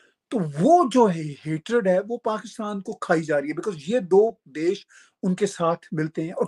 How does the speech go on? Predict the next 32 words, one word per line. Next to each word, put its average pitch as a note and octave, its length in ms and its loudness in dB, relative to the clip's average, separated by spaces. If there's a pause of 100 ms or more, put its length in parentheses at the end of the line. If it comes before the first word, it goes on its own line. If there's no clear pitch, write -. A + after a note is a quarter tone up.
(120)
تیسرا C#4+ 300 0
hatred G3+ 480 4 (120)
towards G3+ 260 2 (300)
شیعہ A3 360 2
بھی G3 220 -6
ہے، - 160 -20 (240)
اگرچہ F#3 340 0
پاکستان F#3 440 2
میں F#3+ 80 -2
شیعہ F#3+ 240 0
پاپولیشن F3 480 -4
تھرٹی D#3 260 -8
فورٹی D3+ 280 -8
پرسینٹ D#3+ 440 -8
ہے، G#3 180 -2 (480)
لیکن F3 280 4 (300)
وہ D#3 140 4
بھی F#3+ 180 0
ایک G#3+ 220 -2
ایشو E3 580 -4
ہے۔ D#3+ 40 -12 (460)
تو C4+ 80 -2
پاکستان D#4+ 640 2
کا D#4+ 120 -2
جو A3 140 -2
پرابلم F#3+ 520 2
ہے، F#3 140 0 (160)
وہ A#3+ 280 -2 (260)
بڑا C4+ 220 8
پرابلم G#3+ 440 -2 (160)
hatred F#3 340 -4 (100)
towards E3+ 480 -4